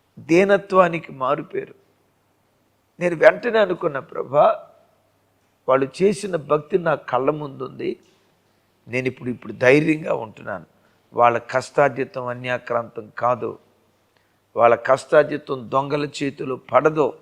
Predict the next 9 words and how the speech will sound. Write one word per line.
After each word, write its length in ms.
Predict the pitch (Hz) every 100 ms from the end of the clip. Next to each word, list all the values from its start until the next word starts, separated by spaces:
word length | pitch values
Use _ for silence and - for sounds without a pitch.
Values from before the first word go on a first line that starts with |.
| _ _ _ _ _ -
ఒకవేళ 500 | 120 147 151 156 143
పడినా 840 | - - 151 160 180 180 156 - _ -
నువ్వు 220 | 135 135
మరలా 340 | 123 135 175 190
నువ్వు 240 | 185 170
విడిపిస్తావు, 720 | 180 185 202 - - 185 139 - -
వాళ్ళ 180 | 139 139 - 175
చేతిలో 320 | 170 190 180
పెడతావు, 680 | - 175 185 202 175 131